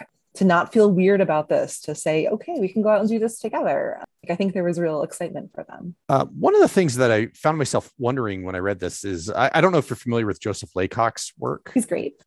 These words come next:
Speaker 2: In his book, Dangerous Games, which, because I'm an astounding nerd, I play role-playing games, and that's what the book's about. Well, the book's specifically about how the Satanic Panic affected public perception of it.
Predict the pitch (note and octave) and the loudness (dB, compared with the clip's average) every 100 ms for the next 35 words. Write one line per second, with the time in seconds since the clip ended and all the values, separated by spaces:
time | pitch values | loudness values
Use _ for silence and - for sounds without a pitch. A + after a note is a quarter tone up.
0 | _ D#3+ D#3 C3+ F#3+ - F3 - C3+ C3+ | _ 0 4 6 4 4 -2 0 0 0
1 | A#2+ A2+ - A#2 G#2 F2+ E2 F#2 F#2+ - | 0 -4 -2 0 0 -2 -8 -10 -8 -10
2 | - - _ A2 A#2+ G2+ G#2 G2+ G2 - | -14 -18 _ -4 -2 -2 -2 -2 -4 -4
3 | G2+ F#2+ F#2 F2 F2+ F#2 - G2 E3 - | -4 -4 -6 -4 -2 -2 -2 -2 -2 -2
4 | F#2 D#2+ F2+ G#2+ F#2 F2+ E2 E2+ - - | -6 -6 -6 -6 -6 -8 -4 -4 -4 -8
5 | - E2 F#2 - A2 A2+ B2 C#3+ C3+ C#3+ | -12 -8 -8 -6 -2 0 2 2 2 -2
6 | - C3 F3 D3 - G#2+ A2 G2 G#2 F#2 | -2 -4 -2 -2 -2 -2 -2 -2 -4 -6
7 | - - G2+ F2 - G2 F2+ - _ _ | -12 -8 -8 -8 -8 -6 -4 -6 _ _
8 | - - E3 - E2+ - F#2 F#2+ G2 - | -4 0 0 -2 -6 -6 -8 -8 -8 -2
9 | D#3+ - E2+ F#2 | -2 -2 -10 -10